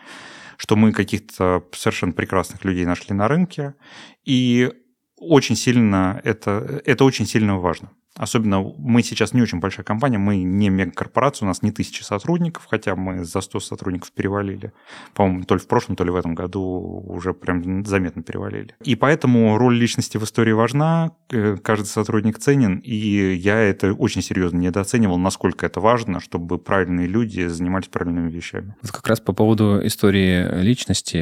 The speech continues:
Speaker 2: э, которые важны, да, э, можете что-то порекомендовать, посоветовать, э, тем самым командам, которые, э, хотят тоже, чтобы их детище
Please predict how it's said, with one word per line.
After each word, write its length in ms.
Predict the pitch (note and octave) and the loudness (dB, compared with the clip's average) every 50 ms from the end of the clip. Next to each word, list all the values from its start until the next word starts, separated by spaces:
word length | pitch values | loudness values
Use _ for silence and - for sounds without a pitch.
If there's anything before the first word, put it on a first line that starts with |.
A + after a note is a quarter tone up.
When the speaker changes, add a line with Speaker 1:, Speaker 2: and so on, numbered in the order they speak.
| D#2+ D#2+ D#2 D#2+ D#2+ - | -2 -2 -2 -4 -4 -6
Speaker 2:
э, 260 | - E2 D#2+ D#2+ D#2 D2+ | -6 -6 -6 -6 -6 -8
которые 300 | - - - F2+ F2 E2+ | -6 -4 -2 0 0 2
важны, 380 | E2+ F2 F#2 F#2 F#2 F2+ F2 E2+ | 2 2 2 2 0 0 0 0
да, 280 | D#2+ D#2+ F#2 F#2 G2+ A#2 - - - - - - - - | 0 0 0 0 -2 -2 -6 -10 -18 -18 -18 -16 -10 -8
э, 160 | - - - | -6 -4 -4
можете 680 | - - - - - - - - G#2+ A#2+ A#2 - - G#2 | -4 -4 -4 -4 -4 -2 2 2 2 2 2 0 -4 -4
что-то 360 | - - - G2+ - - F2 | -2 2 0 0 2 2 -2
порекомендовать, 1200 | - _ _ - - G#2 F#2+ G2+ - - - G#2 G#2 G2+ G2+ G2 F#2+ G2+ F#2 F#2+ F2+ E2 - - | -4 _ _ 0 0 2 2 2 -2 0 2 2 4 4 4 4 2 2 2 2 0 -2 -2 -4
посоветовать, 960 | - - F2 - - G2+ G2 G2+ G2+ G2 - - F2+ F#2 F2+ F2+ - - - F2 | -6 -4 -4 -2 0 0 2 2 2 0 0 -4 -4 -4 -4 -6 -6 -4 0 0
э, 100 | E2+ D#2+ | 0 0
тем 220 | - - A2 G#2 | 2 2 2 2
самым 300 | - - G#2 F#2+ F#2+ F#2+ | 4 4 4 4 4 2
командам, 680 | - - G2 F#2+ G2+ A2 A#2 A#2 A2 G2 F2 D#2+ E2+ - - - - - - - - | 2 2 2 4 4 4 4 4 4 2 0 0 -2 -4 -12 -18 -18 -16 -18 -12 -6
которые, 720 | - - - - G#2 G#2+ G#2 G2+ G2 F#2+ F#2+ F#2 F#2 F#2 - _ - - | -4 -4 0 2 2 2 4 2 2 2 2 2 2 0 -2 _ -8 -6
э, 380 | - E2+ E2+ E2+ E2+ E2+ E2 E2 | -4 -2 -2 -2 -2 -4 -6 -6
хотят 560 | - - G#2 - - A2+ G#2 G2 - - - _ _ | -4 -4 -4 0 2 2 2 0 0 -6 -14 _ _
тоже, 260 | - G#2+ G2+ F#2 E2+ | 2 2 2 2 0
чтобы 440 | D#2+ - - G2+ E2+ D#2+ F2+ F2 - _ | -2 -2 -2 0 0 2 0 0 0 _
их 220 | - A2+ G#2 A2+ F#2+ | 0 2 2 2 0
детище 720 | E2+ G2 A2 - - G2 - - - - D#2 D2 - | 0 0 0 0 -2 -2 -2 -2 -4 -4 -4 -6 -8